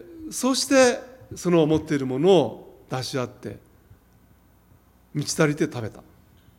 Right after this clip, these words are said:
さっきと別の解釈ですけどね。べ-、別というか、矛盾はしないですけれども、いわば少し説明的ですけども、でも、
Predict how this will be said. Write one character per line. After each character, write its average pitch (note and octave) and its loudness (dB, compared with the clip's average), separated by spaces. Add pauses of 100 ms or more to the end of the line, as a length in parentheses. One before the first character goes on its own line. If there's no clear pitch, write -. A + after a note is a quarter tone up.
(1400)
さ F#3 -2
っ F3+ -2
き - -16
と C#3+ -4
別 D3+ -4
の G#3 0
解 G3 0
釈 C#3+ -8
で - -16
す - -18
け C3 -18
ど A#2 -8
ね。 F3 -8 (240)
べ-、 C#3 -4
別 D3 -8
と F#3+ -6
い D#3 -2
う B2 -6
か、 A#2+ -10
矛 C#3+ -2
盾 F#3+ -2
は G#3+ 4
し F3 -2
な F3 4
い F3+ 4
で D#3 -2
す - -12
け C#3+ -4
れ B2+ -6
ど B2+ -4
も、 C3+ -6 (600)
い D3 0
わ D#3+ 4
ば D#3 2
少 D3 -2
し - -8
説 D#3+ -2
明 G3+ 8
的 F#3 0
で D#3+ 0
す - -12
け C3+ -4
ど B2+ -4
も、 B2 -4 (2000)
で A#3+ 0
も、 G3 2